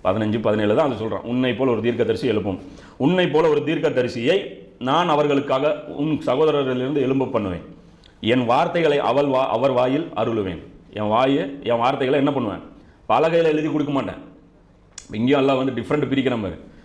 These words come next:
தௌராத் வந்து ரசூலா இவருக்கு என்ன பண்ணான்? கொடுத்தான். ஆனா அந்த வேதம் எப்படி இருக்கும்?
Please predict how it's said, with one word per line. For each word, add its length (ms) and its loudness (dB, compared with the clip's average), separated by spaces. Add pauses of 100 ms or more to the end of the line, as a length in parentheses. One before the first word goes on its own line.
(200)
தௌராத் 320 2
வந்து 180 0
ரசூலா 300 0
இவருக்கு 300 0
என்ன 60 2
பண்ணான்? 540 -8
கொடுத்தான். 360 0 (100)
ஆனா 300 0
அந்த 260 2
வேதம் 260 2
எப்படி 200 -2
இருக்கும்? 280 -6